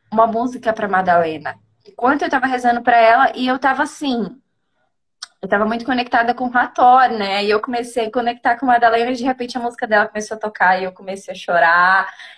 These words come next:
E já liberei e transmutei, gente, tanta coisa, tanta coisa. Depois, a ansiedade que eu tava sentindo, todo aquele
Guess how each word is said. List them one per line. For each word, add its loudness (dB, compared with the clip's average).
E -6
já 4
liberei 2
e -4
transmutei, 2
gente, -2
tanta 4
coisa, -4
tanta 2
coisa. 0
Depois, 0
a 2
ansiedade 0
que -10
eu -12
tava -4
sentindo, -14
todo -6
aquele -8